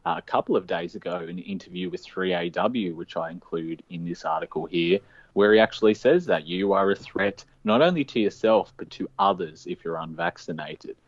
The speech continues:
And this is where we begin to see the morphing of the covid narrative into this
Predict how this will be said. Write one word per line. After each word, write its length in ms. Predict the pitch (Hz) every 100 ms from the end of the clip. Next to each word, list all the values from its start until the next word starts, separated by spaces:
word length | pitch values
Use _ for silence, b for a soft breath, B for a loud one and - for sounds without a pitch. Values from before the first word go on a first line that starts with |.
| b b -
And 100 | 104
this 140 | 104
is 120 | 92
where 380 | 92 92 90 90 b b b
we 160 | 98 98
begin 540 | 90 90 107 110 110
to 160 | - 90
see 460 | - 110 123 82 _ _ _ _ 85
the 180 | 90
morphing 640 | 87 90 101 110 - 90 87
of 80 | -
the 100 | 98
covid 460 | - 85 80 85
narrative 560 | 82 78 87 - 87 80
into 340 | 85 82 87
this 300 | 80 87 -